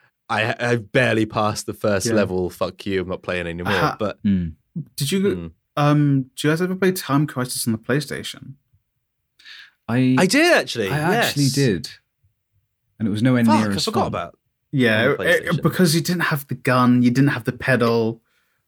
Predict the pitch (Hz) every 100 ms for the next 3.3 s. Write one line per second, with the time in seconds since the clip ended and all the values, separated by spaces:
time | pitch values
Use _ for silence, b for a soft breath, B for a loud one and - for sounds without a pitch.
0 | _ _ 139 135 113 110 143 131 117 -
1 | _ _ _ _ - 135 185 170 - _
2 | - 104 175 202 135 95 127 107 117 110
3 | 85 82 78